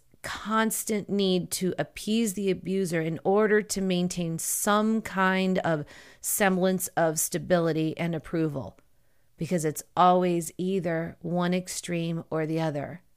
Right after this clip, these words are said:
It's never truly, or not for long anyways, calm and peaceful. And what happens is that there's this gradual erosion of self-esteem in the victim.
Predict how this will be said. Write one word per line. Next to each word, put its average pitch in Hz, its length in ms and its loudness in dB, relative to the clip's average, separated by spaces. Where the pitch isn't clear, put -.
It's - 180 -8
never 175 440 0
truly, 175 840 2
or 156 120 -2
not 170 180 2
for 175 140 -2
long 160 260 0
anyways, 143 540 -2
calm 165 480 0
and 147 180 -4
peaceful. 107 580 -6
And 214 100 2
what 247 100 6
happens 254 520 2
is 196 240 4
that 190 260 2
there's 196 320 2
this 190 260 2
gradual 254 1040 0
erosion 185 880 2
of 160 260 0
self-esteem 156 1000 -2
in 151 180 -4
the 147 80 0
victim. 139 640 -6